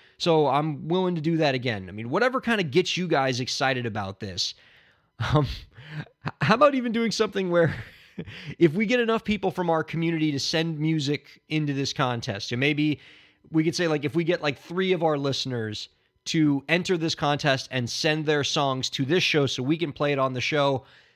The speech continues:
then I will enter the contest with my own song. And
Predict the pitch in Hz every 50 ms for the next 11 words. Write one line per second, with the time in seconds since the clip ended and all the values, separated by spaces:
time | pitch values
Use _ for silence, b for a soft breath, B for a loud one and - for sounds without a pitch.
0 | b b - 127 147 147 147 143 143 - _ _ - 160 175 180 185 180 160 143
1 | 131 123 123 127 123 - 131 117 117 107 - 127 113 107 101 95 - - 90 92
2 | - - - 120 139 131 110 127 127 135 139 147 147 143 143 143 127 113 117 113
3 | 101 95 95 - - - 95 85 78 - - - - - _ _ _ _ _ _
4 | _ _ _ _ _ _ _ _ _ _ - 135 135 135 131 131 131 127 123